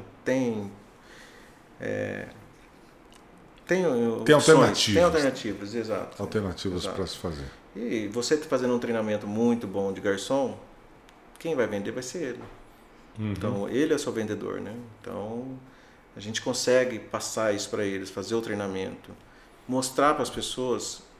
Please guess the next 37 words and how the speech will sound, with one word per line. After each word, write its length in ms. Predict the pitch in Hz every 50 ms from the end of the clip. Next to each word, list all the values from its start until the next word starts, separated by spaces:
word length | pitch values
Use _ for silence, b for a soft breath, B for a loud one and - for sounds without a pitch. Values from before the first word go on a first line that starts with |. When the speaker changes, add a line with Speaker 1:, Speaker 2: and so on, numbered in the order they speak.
| - - -
Speaker 1:
não 200 | 120 131 165 190
experimentar 580 | 180 - - 151 135 127 117 - 123 117 117 113
sempre 320 | - - - 131 120 120
o 40 | 117
mesmo 240 | 113 113 110 - -
prato. 340 | - 107 98 85 87 - - - - b b b b b b b b b
É 60 | 110
uma 80 | 110
coisa 200 | - - 135 131
que 60 | - -
eu 40 |
bato 260 | 123 120 123 127 - 123
muito 180 | 123 123 123
na 120 | 127 127 117
tecla. 460 | - - 113 104 98 101 - 104 107 - - - - - - - - - - - - - - -
Cliente 360 | - 113 113 117 123 123 127 123
Speaker 2:
Né? 40 | 120
Speaker 1:
novo. 200 | 117 117 113 110
Speaker 2:
Esteja 280 | 104 123 131 131 135 131
aberto 500 | - - 101 117 123 135 127 - - -
a, 20 |
a 240 | 120 - - 104 107
provar 360 | - - 131 117 - - 127
outras 340 | 135 131 127 - 104 - -
coisas, 380 | - 107 101 95 - - 90 104
né? 60 | 113
Speaker 1:
Exato. 440 | 117 123 123 110 104 - - 101 101
E, 240 | 101 - 110 113
assim, 600 | 117 117 110 - - 123 113 104 98 101 101 104 101
quando 160 | - 127 127 135
a 20 |
gente 200 | 127 131 123 120
vê 180 | 110 107 135 143
cliente 380 | 143 - 123 120 117 117 -
novo 280 | 113 110 113 113 107 110
no 60 | 104 101
restaurante, 720 | 104 101 - 101 95 110 123 127 120 117 - - -